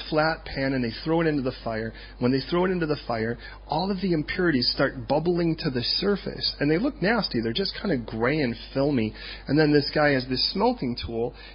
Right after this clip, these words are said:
and it's kinda like a squeegee, and he kinda pushes that stuff off to the side, beats it flat some more because it obviously rises when that happens, sticks it back in. The question is,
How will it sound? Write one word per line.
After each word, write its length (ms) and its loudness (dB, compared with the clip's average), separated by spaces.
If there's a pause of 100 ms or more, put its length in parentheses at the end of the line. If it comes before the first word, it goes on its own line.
and 80 4
it's 80 -4
kinda 220 -2
like 180 0
a 40 -4
squeegee, 840 -2 (260)
and 60 -4
he 40 -4
kinda 200 -4
pushes 560 -2
that 160 -2
stuff 320 -4
off 240 -2
to 60 -10
the 120 -4
side, 480 -2 (260)
beats 280 -2
it 80 2 (160)
flat 300 0
some 160 -2
more 220 0
because 280 0
it 100 4
obviously 420 2
rises 420 2
when 100 -2
that 120 -4
happens, 400 -6 (240)
sticks 520 4
it 120 -2
back 240 -2
in. 80 0
The 100 2
question 440 -2
is, 160 -2